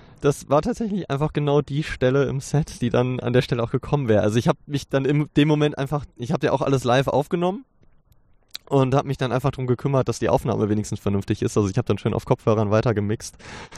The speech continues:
und, ähm, damit nachher zum Veröffentlichen auch das, das Set immer noch schön ist. Und, ähm, das war einfach grad, das hat grad gut gepasst. Und dann hatte ich noch einen neben mir stehen, der hat den Mixer bedient und der hat das dann nochmal schön reingefadet <laughs> und, äh, das, ja.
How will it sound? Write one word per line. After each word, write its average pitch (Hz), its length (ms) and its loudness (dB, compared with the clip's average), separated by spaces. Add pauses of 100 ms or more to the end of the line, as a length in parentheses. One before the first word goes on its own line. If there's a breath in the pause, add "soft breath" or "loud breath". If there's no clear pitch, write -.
(340 loud breath)
und, 107 480 2
ähm, 104 320 2
damit 110 260 0
nachher 127 240 2
zum 117 160 -4
Veröffentlichen 117 640 0
auch 104 160 -4
das, - 280 -2
das - 200 -2
Set 117 140 0 (260)
immer 107 180 2
noch 104 180 2 (100)
schön 107 300 2
ist. 107 240 -2
Und, 104 400 -2
ähm, 101 360 2 (720 soft breath)
das 123 200 -2
war 147 120 4
einfach 151 300 0 (220)
grad, 139 220 -2 (340)
das 139 160 0
hat 147 100 0
grad - 180 -2
gut 139 140 -10
gepasst. - 380 0
Und 107 80 -6
dann 117 120 2
hatte 139 120 4
ich 139 80 0
noch 131 100 0
einen 131 240 2
neben 160 220 4
mir 180 100 0
stehen, 180 240 0
der 139 80 2
hat 127 80 -2
den 131 120 0
Mixer 170 280 0
bedient 180 340 -2
und 147 60 0
der 135 120 4
hat 135 100 -2
das 143 80 -6
dann 151 100 -2
nochmal 131 240 -2
schön 135 180 -2
reingefadet 147 800 0
<laughs> - 60 4
und, 127 220 2
äh, 117 280 2 (460)
das, - 400 -4 (180)
ja. 131 340 4